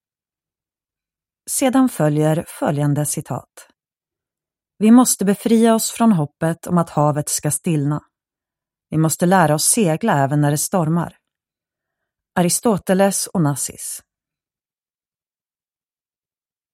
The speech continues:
Kapitel ett.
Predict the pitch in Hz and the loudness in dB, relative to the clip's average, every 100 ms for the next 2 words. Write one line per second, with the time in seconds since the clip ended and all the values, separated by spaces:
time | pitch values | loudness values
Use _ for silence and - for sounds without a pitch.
0 | _ _ _ _ _ _ _ _ _ _ | _ _ _ _ _ _ _ _ _ _
1 | _ _ - 302 - 170 - _ - 165 | _ _ -8 -8 -4 -8 -8 _ -4 -2
2 | 160 175 _ _ 185 | -2 -6 _ _ -8